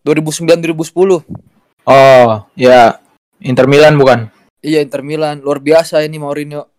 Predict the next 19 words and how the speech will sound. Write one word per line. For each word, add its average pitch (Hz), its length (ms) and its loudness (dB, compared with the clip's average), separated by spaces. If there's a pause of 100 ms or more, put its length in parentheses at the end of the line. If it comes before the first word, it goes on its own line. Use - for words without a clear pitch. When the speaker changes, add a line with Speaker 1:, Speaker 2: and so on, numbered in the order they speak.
(220)
Speaker 1:
Ini 147 400 -10
Speaker 2:
Oke. 117 400 -12 (560)
Speaker 1:
membawa 143 320 -2
Inter 147 160 -10
Milan 151 400 -8 (1400)
treble 147 400 -6
winner 151 260 -8
pertama 147 380 -8
kali 147 320 -8
dalam 143 240 -8
sejarah 139 420 -6
klub 175 300 -6 (160)
dan, 147 500 -8 (600)
dan 143 180 0
hingga 147 220 -8
saat 147 240 -6
ini 165 240 -14 (640)
satu-satunya 147 560 -12
tim 147 100 -14